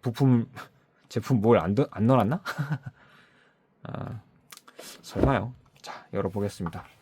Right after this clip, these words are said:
자, 봅시다. 이렇게 있고,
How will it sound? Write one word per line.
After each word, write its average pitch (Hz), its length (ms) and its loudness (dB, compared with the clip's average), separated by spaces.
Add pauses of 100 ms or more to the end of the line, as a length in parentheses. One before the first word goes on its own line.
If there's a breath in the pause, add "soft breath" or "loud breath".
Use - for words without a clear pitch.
(360)
자, - 1400 -14
봅시다. - 440 -6
이렇게 90 340 -8
있고, 147 600 -4